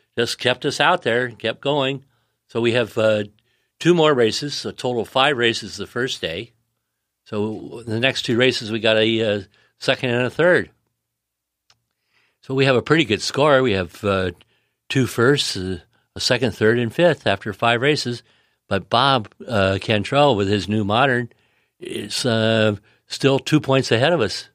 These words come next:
So we're in second place with, uh, the next day to go. We don't even know if we'll be able to race the next day. Light winds.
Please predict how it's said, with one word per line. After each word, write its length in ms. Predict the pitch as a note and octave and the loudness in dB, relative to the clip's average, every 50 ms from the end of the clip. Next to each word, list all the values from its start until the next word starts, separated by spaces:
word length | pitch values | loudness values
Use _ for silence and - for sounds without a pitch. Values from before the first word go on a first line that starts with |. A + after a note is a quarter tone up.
| _ _ _ | _ _ _
So 200 | - A#2 A2+ A#2 | -8 -4 -4 -2
we're 140 | A#2+ B2 | 0 0
in 80 | B2 A#2 | 0 0
second 340 | - - C#3 B2+ - B2+ G#2 | 0 0 0 0 -2 -6 -6
place 380 | - C3+ D3+ D3+ B2+ - - | -4 -2 0 0 -2 -4 -4
with, 180 | - A#2+ A2 G#2 _ _ _ _ _ _ _ _ _ - | -6 -6 -6 -8 _ _ _ _ _ _ _ _ _ -12
uh, 320 | G#2+ G#2 G#2 G2 G2 G#2 | -8 -8 -6 -6 -6 -8
the 160 | G#2 G2+ A2 A2 | -6 -6 -2 -2
next 240 | B2 B2 - - | -2 -2 -2 -2
day 120 | - A#2 G#2+ | 0 0 0
to 80 | G#2+ | 0
go. 280 | G2 A2 A#2+ D3+ D#3+ C3+ | 0 2 2 4 4 4
We 100 | A#2+ A2+ | 4 2
don't 140 | G2+ A2+ A#2 | 2 2 2
even 180 | A#2 A2 A2 | 2 0 0
know 200 | A2 A#2 A#2 A#2 | 0 0 0 0
if 60 | G#2+ G#2 | 0 -2
we'll 120 | A2 G2 | -4 -6
be 100 | F#2 A#2 | -4 -4
able 160 | A2 G#2 G2 | -4 -4 -4
to 140 | - - G2+ | -6 -8 -6
race 320 | G2+ C3 E3+ F3 E3+ - | -4 -4 -4 -4 -6 -8
the 60 | F#2 E2 | -10 -10
next 280 | E2 D#2+ - - - | -10 -10 -12 -12 -14
day. 280 | F2+ D#2 C#2 C#2+ _ _ _ _ _ _ _ _ _ _ _ _ _ _ - | -14 -16 -16 -20 _ _ _ _ _ _ _ _ _ _ _ _ _ _ -2
Light 260 | A2 A2 A2 G2+ - | 0 0 0 0 0
winds. 540 | G#2+ B2+ C3+ C#3 C#3+ C#3 C#3 C3 - - | 0 2 4 4 4 4 2 0 -4 -12